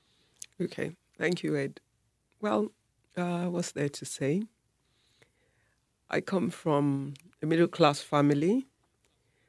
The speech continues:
and my parents were quite invested in educating their children. So going to school was a big thing. Uh, so I had a good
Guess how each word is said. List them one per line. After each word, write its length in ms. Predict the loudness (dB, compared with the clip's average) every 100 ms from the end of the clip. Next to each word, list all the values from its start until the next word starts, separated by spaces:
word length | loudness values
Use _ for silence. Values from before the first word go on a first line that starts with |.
| _ -6
and 140 | 0
my 100 | 2
parents 640 | 2 4 6 6 4 0
were 140 | 0 0
quite 280 | 2 2 2
invested 560 | 2 0 -2 -4 0
in 260 | 0 0 -2
educating 640 | -2 -2 0 -2 0 -2
their 160 | -2 -4
children. 640 | -6 -4 -4 -4 -6 -6 -8 _ _ _ _ _ _ _ _ -6
So 180 | 0 6
going 240 | 6 6
to 100 | 2
school 260 | 0 2 2
was 200 | 0 0
a 20 |
big 220 | -4 -4
thing. 340 | -6 -6 -6 -12 _ _ _ _ _ _ _ _
Uh, 280 | -10 -8 -8 -12
so 300 | -10 -6 -4
I 40 |
had 160 | -4 -4
a 40 |
good 260 | -2 -2